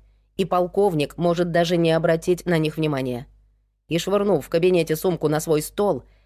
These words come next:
и оставив куртку в шкафу, сразу отправилась на второй этаж, в приёмную. И маршировала уже минут десять, проигрывая весь диалог в лицах. «Лунина,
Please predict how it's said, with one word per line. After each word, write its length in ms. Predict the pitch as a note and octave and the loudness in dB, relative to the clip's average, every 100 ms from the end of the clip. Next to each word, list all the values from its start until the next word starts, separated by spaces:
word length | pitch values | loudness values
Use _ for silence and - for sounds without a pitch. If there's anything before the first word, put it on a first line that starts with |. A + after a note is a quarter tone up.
| _ | _
и 100 | - | -2
оставив 540 | D#3+ F3 - F#3+ F3 E3 | 0 0 0 2 2 0
куртку 400 | - F3+ E3 D3+ | 0 0 0 -4
в 60 | |
шкафу, 500 | - C#3 D3+ G3+ C#3+ - _ _ _ | -2 -4 0 0 -2 -6 _ _ _
сразу 500 | - F3+ F#3+ G#3+ F3+ | -4 2 2 2 0
отправилась 800 | D#3+ E3 - F#3 G3 F3 E3+ - | -2 -2 -2 0 2 2 0 0
на 120 | E3+ | -2
второй 400 | E3 D#3+ E3 D#3 | 0 0 2 2
этаж, 340 | D3 A#2+ - - | 0 -4 -8 -16
в 100 | _ | _
приёмную. 640 | - F3+ D#3 C3 B2+ G#2+ - _ _ _ _ - | -2 2 2 0 -4 -10 -14 _ _ _ _ -2
И 100 | F3+ | 0
маршировала 680 | F#3+ F3+ F3+ F#3+ G#3+ G#3+ F3 | 2 2 2 2 2 2 2
уже 260 | F3 E3+ | 0 0
минут 300 | F#3+ F3 F3 | 2 2 0
десять, 460 | D#3 G#3+ G#3 D#3+ C#3+ | 0 0 0 0 -2
проигрывая 840 | D#3 F3 G3 A3 F#3 D#3+ D3+ C#3 | 0 0 0 0 0 2 2 2
весь 260 | C#3 F#3+ F3 | 2 0 0
диалог 540 | E3 E3 D#3+ F3+ F3 | 2 2 2 0 0
в 60 | C#3+ | -4
лицах. 460 | C3+ B2+ A#2 - - _ _ _ _ _ _ _ _ _ _ _ D3+ | -6 -6 -10 -12 -18 _ _ _ _ _ _ _ _ _ _ _ 0
«Лунина, 600 | D#3+ D3+ D3+ E3 G#3 | 2 4 4 2 0